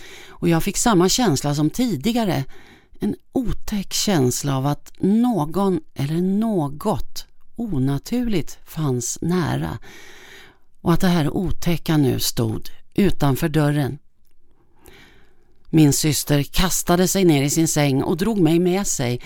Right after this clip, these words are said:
och där satt vi tätt tryckta in till varann, alldeles stilla och stirrade stint på dörren. Återigen hörde vi en duns, men den här gången började det knaka i trappan strax efteråt,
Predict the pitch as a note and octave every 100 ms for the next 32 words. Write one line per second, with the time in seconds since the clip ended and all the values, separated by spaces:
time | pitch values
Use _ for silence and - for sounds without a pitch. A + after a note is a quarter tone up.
0 | - - - C#3+ D#3 E3 C#3+ C3 C3+ A#2+
1 | - G#3 - - F3+ - - C#3+ C3+ -
2 | C3+ B2+ C#3+ B2 A2+ - - - - -
3 | F3+ E3 E3 - D#3+ A#2 G#2+ - - -
4 | - - - - G#3 C3 C3 C#3+ - F#3
5 | D3+ A2+ - C#3 B2+ A#2 A#2 - - -
6 | _ _ _ _ _ _ - - - -
7 | - - - - - C#3+ - G#3 G3 C#3+
8 | D3 F3 C3 C#3+ D#3 E3+ F3 A#2 A2+ -
9 | - - - - - - _ - - G#3+
10 | G#3+ A3 G#3+ A#3 C4+ G#3 D3+ B2+ C3 B2+
11 | C#3 C3 B2+ C3 - - A3 B3 D3 -
12 | - E3+ - B3 - - C#4+ A3 C3+ B2+
13 | - D#3 - C3+ B2 -